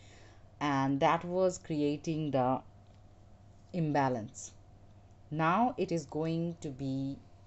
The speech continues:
in balance, and this is going to clear the air. And that way, the love will come in with the Ace of Cups. New opportunities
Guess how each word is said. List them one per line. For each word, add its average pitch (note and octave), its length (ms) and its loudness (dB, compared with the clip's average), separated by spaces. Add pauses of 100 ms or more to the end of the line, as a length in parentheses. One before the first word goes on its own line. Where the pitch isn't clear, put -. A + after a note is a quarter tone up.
(100)
in C#3 220 -2
balance, C#3 640 0
and C3+ 220 0 (300)
this G#3 340 -2
is G#3 160 -2
going D3 360 0
to C#3+ 100 -14
clear D3 340 0
the C#3 180 -4 (100)
air. C#3 260 2 (1800)
And C3 220 0
that D#3+ 320 4
way, F3 440 2 (200)
the C#3 100 2
love D3 420 2
will C#3 340 2
come B2+ 360 -4
in B2+ 420 -2
with C3+ 220 -4
the C3 160 -4
Ace D3 520 -2
of A#2+ 340 -4 (180)
Cups. - 520 -4 (2250)
New G3 460 2
opportunities G3 1200 -2